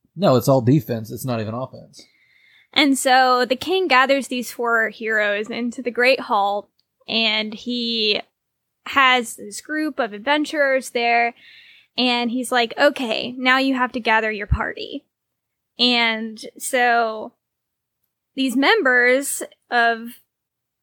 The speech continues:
Speaker 2: or not necessarily members, these adventurers, they all choose the hero they want. And of course,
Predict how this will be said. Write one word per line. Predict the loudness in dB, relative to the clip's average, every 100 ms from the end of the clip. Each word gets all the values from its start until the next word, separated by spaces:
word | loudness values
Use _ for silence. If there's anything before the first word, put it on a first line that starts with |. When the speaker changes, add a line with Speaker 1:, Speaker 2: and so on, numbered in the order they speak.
| _ -10
Speaker 2:
or | -2
not | 0 0
necessarily | 0 -6 -10 -10
members, | -10 -8 -8
these | -6 -6
adventurers, | -6 -2 -2 0 0 2 4 2
they | 0 -2
all | 0 2 4 4 4 2 0 -6 _ _
choose | -2 0 0 -2
the | -6
hero | -2 2 4 2
they | 0 -4
want. | -6 -10 -12 -18 _ _ _ _ _ _
And | -2 -2 -2
of | -8
course, | 0 4 4 2 -2 -6